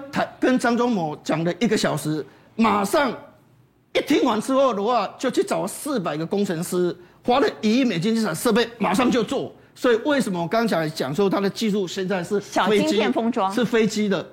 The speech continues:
Speaker 1: 人家只是所谓的汽车。小封面就说本来是一片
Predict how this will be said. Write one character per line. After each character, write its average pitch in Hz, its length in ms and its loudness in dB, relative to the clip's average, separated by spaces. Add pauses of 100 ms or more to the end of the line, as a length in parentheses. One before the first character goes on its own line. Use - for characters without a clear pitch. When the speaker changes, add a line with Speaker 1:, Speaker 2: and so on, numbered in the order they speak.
Speaker 1:
人 175 200 0
家 240 160 2
只 147 220 -8
是 202 200 2 (360)
所 147 240 -4
谓 196 120 4
的 165 140 0
汽 196 240 -2
车。 160 240 -4 (340)
小 175 240 0
封 226 280 0
面 240 180 4
就 233 100 0
说 226 140 2
本 190 180 -4
来 156 100 -4
是 214 200 -2
一 156 80 -4
片 160 280 0